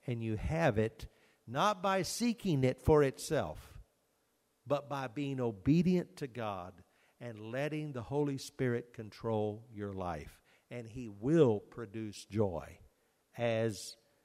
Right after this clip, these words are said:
you follow Him. Jesus lived in the joy of knowing about heaven that awaited. That's what He talked about just before He went to the cross. Remember in John fourteen, "In my Father's house"?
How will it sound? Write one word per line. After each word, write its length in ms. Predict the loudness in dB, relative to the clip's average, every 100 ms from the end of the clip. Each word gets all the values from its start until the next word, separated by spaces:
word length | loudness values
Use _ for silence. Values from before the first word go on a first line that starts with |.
| _ _ _
you 160 | -4 -2
follow 460 | 0 0 0 -2
Him. 260 | -4 -8 -10 -18 -20 _ _ _ _ _ _ _ _
Jesus 640 | 2 4 4 2 0 0 0
lived 400 | 2 2 0 -2
in 120 | -2
the 120 | -4
joy 480 | -2 0 0 -2 -4
of 160 | -8 -6
knowing 520 | -4 -4 -6 -10 -14 -16
about 420 | -14 -10 -10 -10 -10
heaven 520 | -6 -4 -4 -6 -12 _
that 220 | -6 -4
awaited. 580 | -2 0 -2 -2 -6 -8 -20 _ _ _ _ _ _ _ _ _ _ _ _ _
That's 220 | -4 0
what 160 | 0 0
He 60 |
talked 340 | 2 0 0 -2
about 340 | 2 4 2
just 220 | -2 -4
before 300 | -6 -6 -2
He 80 | -2
went 220 | -4 -8
to 60 | -12
the 60 | -14
cross. 440 | -4 -4 -4 -8
Remember 320 | -6 -6 -6
in 100 | -6
John 280 | -4 -4 -4
fourteen, 600 | -6 -8 -8 -10 -10 -12 -12
"In 180 | -10 -4
my 240 | -4 -4
Father's 540 | -2 -2 0 -4 -2
house"? 500 | -4 -4 -8 -16 -20